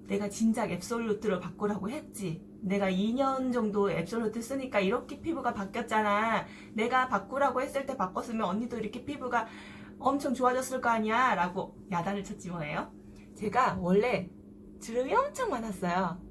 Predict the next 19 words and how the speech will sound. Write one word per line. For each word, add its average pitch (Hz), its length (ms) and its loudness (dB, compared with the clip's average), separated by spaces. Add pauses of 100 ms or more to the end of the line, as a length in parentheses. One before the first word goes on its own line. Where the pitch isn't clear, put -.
(560)
근데 285 480 0
지금은, 240 720 0 (920)
지금도 202 280 2
많나요? 190 460 2
<laughs> 202 1160 0
많이 240 200 6
줄어들었어요. 165 540 0
진짜 202 500 2
피부가 262 340 -2
이렇게 214 240 0
딱 - 180 -2
웃잖아요? 208 560 2 (320)
그럼 208 200 6
여기 208 300 8
있는 220 360 -2 (360)
주름이 226 400 -2
이렇게, 269 720 2 (840)
이렇게, 285 640 -4 (400)
이렇게, 294 440 -4